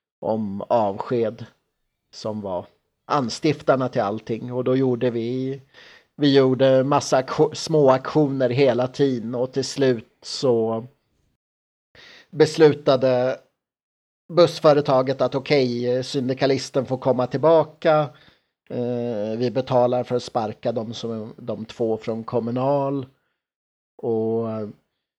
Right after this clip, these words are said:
då tänkte ju vi som hade hjälpt till där att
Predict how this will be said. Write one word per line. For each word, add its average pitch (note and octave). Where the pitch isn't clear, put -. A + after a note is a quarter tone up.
då C3+
tänkte C3+
ju D#3
vi D#3+
som -
hade C#3
hjälpt -
till E3
där B2
att C3